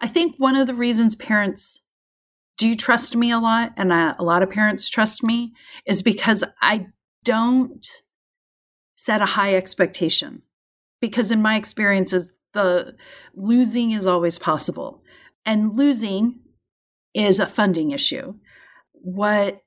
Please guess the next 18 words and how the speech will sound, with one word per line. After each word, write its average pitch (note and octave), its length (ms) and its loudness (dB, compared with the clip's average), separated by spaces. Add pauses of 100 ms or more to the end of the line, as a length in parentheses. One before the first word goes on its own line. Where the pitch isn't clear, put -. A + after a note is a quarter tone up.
I A3+ 200 2
say B3+ 320 0
to B3 80 0
families G#3 760 0
is, - 240 0 (220)
so G3 280 2
let's G3 260 2
take G3+ 200 0
an F#3 100 2
example. D3+ 640 -2 (480)
Family G3 420 2
has F#3 280 0
to F#3 80 -4
place E3+ 340 0
their E3+ 140 2
child D#3+ 640 0 (720)
in A#3+ 220 0
a A3 380 0